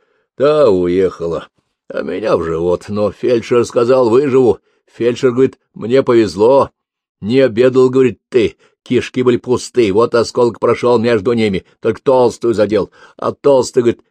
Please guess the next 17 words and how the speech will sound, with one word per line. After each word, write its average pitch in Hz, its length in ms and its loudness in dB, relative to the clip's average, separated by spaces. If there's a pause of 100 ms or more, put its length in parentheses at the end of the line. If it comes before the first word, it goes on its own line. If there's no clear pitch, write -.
(100)
не 123 160 0
самое 104 540 -2
главное. 87 400 -2
Так 101 240 -4
что 107 240 0 (560)
выживу». 90 680 0
Сержант 82 540 -8
помолчал, 80 640 -8 (720)
пересиливая 82 640 -12
боль, 85 240 -12
и - 80 -20
поманил 85 440 -12
Володина 82 520 -10
наклониться 82 600 -14
пониже. 85 460 -12 (920)
«Слышь, - 280 -2
лейтенант, 87 580 -6